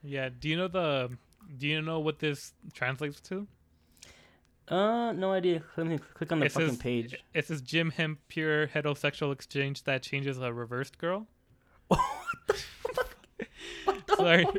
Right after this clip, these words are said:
Speaker 1: are they gonna try to make, like, like, somebody who's gay straight?
Speaker 2: Damn,
Speaker 1: What does that
Speaker 2: bro.
Speaker 1: even mean? What is a reverse girl?
Speaker 2: It means that being gay is a choice.
Speaker 1: Yeah. No, this,
Speaker 2: Ridiculous,
Speaker 1: this,
Speaker 2: dude.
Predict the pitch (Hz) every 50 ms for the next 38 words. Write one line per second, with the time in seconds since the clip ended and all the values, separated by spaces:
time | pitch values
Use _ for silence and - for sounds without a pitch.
0 | - - 156 156 156 175 170 190 185 196 - 202 190 185 180 185 190 - 196 165
1 | 135 - _ - - - - - - - - - 151 147 139 - - 156 147 156
2 | 165 151 165 135 123 - 139 135 147 156 - - - - 131 135 151 170 196 202
3 | - - _ _ _ _ _ _ _ _ _ - - _ - _ _ _ - -
4 | 123 139 165 175 202 214 233 233 233 - - 143 156 175 226 254 220 180 151 135
5 | 131 127 147 180 208 214 220 208 156 139 143 139 131 131 160 170 160 - - -
6 | 143 123 120 117 123 - - _ _ _ _ _ _ _ _ _ _ _ - 151
7 | 147 147 160 170 165 151 160 147 143 135 139 165 156 143 135 127 120 139 143 156
8 | 151 139 123 117 110 - - - - 147 147 131 110 113 - - - - - -
9 | - _ _ _ - - - 143 131 120 117 113 113 117 120 120 - _ _ _
10 | _ _ _ _ _ _ _ _ _ _ - 147 131 120 117 123 131 147 151 117
11 | 107 - - 139 147 107 101 - - 107 107 107